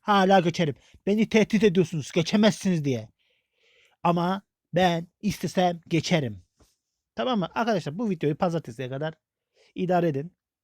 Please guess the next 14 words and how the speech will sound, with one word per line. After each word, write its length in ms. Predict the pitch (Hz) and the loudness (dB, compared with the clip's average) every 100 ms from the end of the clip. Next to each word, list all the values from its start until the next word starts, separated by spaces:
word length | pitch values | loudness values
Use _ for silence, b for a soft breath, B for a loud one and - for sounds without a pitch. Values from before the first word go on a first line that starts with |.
| _ _ _ _ _ - | _ _ _ _ _ -6
Pazartesi 480 | 165 202 180 165 | -2 0 -2 -6
yeni 160 | 156 175 | -4 -4
video 260 | 175 - 185 | -2 0 2
gelecek. 500 | 185 170 175 - _ _ _ _ _ _ | 4 4 2 0 _ _ _ _ _ _
Ve 120 | 156 147 151 143 180 | -6 -4 -6 -6 -4
bu 180 | 202 | 0
video 280 | 160 151 139 | 0 -2 -4
yüzde 340 | 120 156 143 135 | -2 -4 -4 -4
yüz 180 | 156 | -4
kalkacak. 640 | - 135 110 107 104 - _ _ _ _ | -6 -8 -6 -10 -12 -18 _ _ _ _
Bakın. 240 | 214 170 107 _ _ _ _ _ _ _ _ _ _ _ _ _ - | -6 -6 -8 _ _ _ _ _ _ _ _ _ _ _ _ _ 0
Dört 220 | 226 233 | 2 2
bin 60 | 240 | 0
saatte, 640 | - 220 214 185 127 | 2 2 2 0 -2